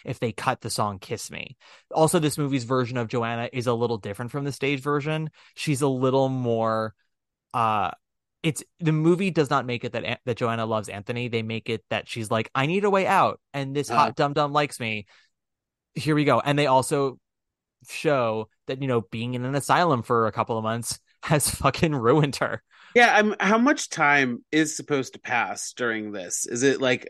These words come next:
Speaker 2: a couple of years from,
Speaker 1: No,
Speaker 2: like,
Speaker 1: not
Speaker 2: the
Speaker 1: a,
Speaker 2: op-
Speaker 1: not a couple of years. Um,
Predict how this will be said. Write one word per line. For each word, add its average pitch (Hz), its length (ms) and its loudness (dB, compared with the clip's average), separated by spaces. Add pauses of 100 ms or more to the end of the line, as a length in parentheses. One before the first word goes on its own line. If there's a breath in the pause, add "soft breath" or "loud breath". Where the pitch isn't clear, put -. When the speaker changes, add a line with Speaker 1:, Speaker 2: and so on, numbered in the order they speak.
Speaker 2:
a 120 140 -2
couple 127 280 -4
of 110 60 -2
years 147 800 0 (380)
from, 143 200 4
Speaker 1:
No, 143 40 4
Speaker 2:
like, 135 320 4
Speaker 1:
not 170 120 4
Speaker 2:
the - 60 4
Speaker 1:
a, 147 100 4
Speaker 2:
op- 147 100 0
Speaker 1:
not 160 200 2
a 170 40 2
couple 147 240 0
of 104 80 -2
years. 78 360 -10 (840)
Um, 120 400 4